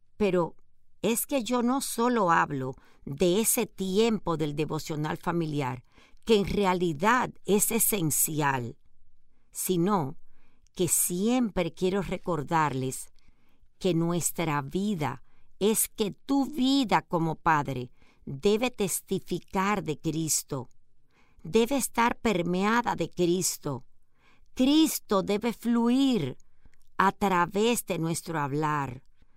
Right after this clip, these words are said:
a través de nuestra vida diaria. Es que tu manera de disciplinar sea un testimonio vivo de su gloria.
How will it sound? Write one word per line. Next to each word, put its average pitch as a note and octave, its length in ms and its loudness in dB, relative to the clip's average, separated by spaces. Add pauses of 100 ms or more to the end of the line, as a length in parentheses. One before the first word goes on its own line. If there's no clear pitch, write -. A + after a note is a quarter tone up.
(260)
a G3 140 4
través G3+ 680 2
de F3+ 120 -2
nuestra E3+ 440 -2
vida F#3+ 300 0
diaria. D3+ 720 -2 (580)
Es G#3 340 0
que E3+ 400 -4 (320)
tu G#3 120 4
manera F#3 500 2
de A#3+ 120 -6
disciplinar F#3 840 -2 (440)
sea - 580 0 (300)
un C#4 300 6
testimonio F#3 880 0
vivo G3+ 340 -4
de C#3+ 120 -4
su - 220 -4
gloria. C#3 540 -4